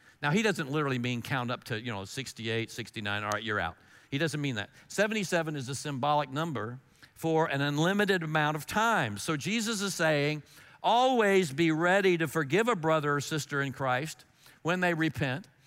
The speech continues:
and ask for forgiveness. See, care goes both ways. You care enough to confront, but you care enough to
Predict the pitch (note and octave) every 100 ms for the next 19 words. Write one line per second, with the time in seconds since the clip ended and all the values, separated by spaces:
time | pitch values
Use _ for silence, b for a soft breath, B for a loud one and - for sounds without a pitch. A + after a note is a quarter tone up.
0 | b - D#3 C3 C3+ - D3+ D#3 E3+ A3
1 | A3+ E3+ - - _ - F#3 E3+ - F#3+
2 | E3 E3+ C3 D3 D3+ C#3 F3 C3+ E2+ -
3 | - b b b C3 F#3 E3+ E3 D#3 D3
4 | D3+ C3 G#3+ G#3+ D#3 - B B C#3+ -
5 | - F3 E3 D#3 D3 - D#3 C#3